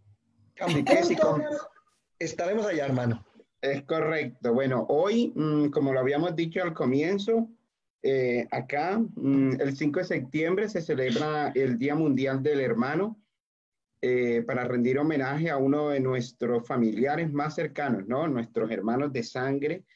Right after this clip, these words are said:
Speaker 2: con el que crecemos, compartimos, compartimos techo, e incluso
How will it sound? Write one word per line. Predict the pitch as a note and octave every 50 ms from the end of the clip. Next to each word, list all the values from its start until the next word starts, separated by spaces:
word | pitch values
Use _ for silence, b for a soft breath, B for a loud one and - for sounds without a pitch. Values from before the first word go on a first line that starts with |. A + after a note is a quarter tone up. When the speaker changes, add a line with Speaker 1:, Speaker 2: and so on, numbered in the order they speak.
| b b b b b b
Speaker 2:
con | - D3 C3+ C3
el | B2+ A2+ A2+
que | - B2+ A#2
crecemos, | - A2+ A2+ A2+ - B2 B2 C3 C3 C3+ C3+ C3+ C3+
compartimos, | - B2 A2+ A2 A#2 G2+ F#2+ - - C3 C3 C#3 C#3 C#3+ C3+ C#3 C#3 C#3 C3+
compartimos | - C3 A2+ B2+ A#2 A2+ A2 A2+ A#2 A#2+ A#2+ A#2+ -
techo, | - C3 C#3 D3 D#3 D3 - - D#3 C3 B2+ C3 C3 - _ _ _ _ -
e | - C#3
incluso | C#3 B2+ A#2+ A#2 - C#3 C3 C3+ C3+ C3 C3+ - D3 C#3 C#3+ C#3+ C#3 C3+ B2+ A#2+ A2+ G#2 G2 -